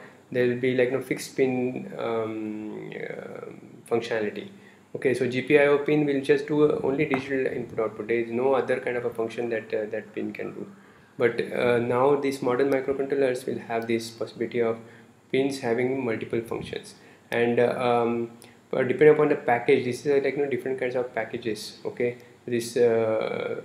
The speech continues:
like, you know, low profile quad flat package, okay, or a Q F P, you know, that, that those packages are, are, like, you know, where this, um, uh, how this chip is packaged and, like, you know, these pins terminals are coming out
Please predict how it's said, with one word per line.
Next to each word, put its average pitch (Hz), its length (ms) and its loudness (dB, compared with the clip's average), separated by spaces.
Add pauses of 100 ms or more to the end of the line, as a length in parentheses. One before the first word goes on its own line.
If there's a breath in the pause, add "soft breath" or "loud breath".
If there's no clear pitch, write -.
(260)
like, 104 200 -4
you 120 80 -2
know, 113 120 0
low 113 60 2
profile 117 600 0 (120)
quad 113 300 -2
flat 110 280 -8
package, 107 480 -2 (400 loud breath)
okay, 123 360 0
or 117 180 0
a 117 240 0
Q 117 260 2
F 113 200 4
P, 110 200 -2
you 110 80 -2
know, 131 180 -2
that, 117 260 -4 (180)
that 113 180 -2
those 113 140 -4
packages 131 540 -2
are, 117 280 -2 (420 loud breath)
are, 110 280 0
like, 107 260 -2
you 120 60 -2
know, 131 240 0
where 120 320 2
this, 120 460 -4 (340 loud breath)
um, 110 680 0 (300)
uh, - 340 -6 (100)
how 123 180 4
this - 460 -4 (140)
chip 139 260 -2
is 131 140 0
packaged 120 600 0 (400 loud breath)
and, 117 320 0
like, 113 180 0
you 113 60 -10
know, 135 160 -4
these 135 220 -6
pins 123 500 -2
terminals 120 480 0
are 113 100 -4
coming 110 280 -4
out 107 220 -4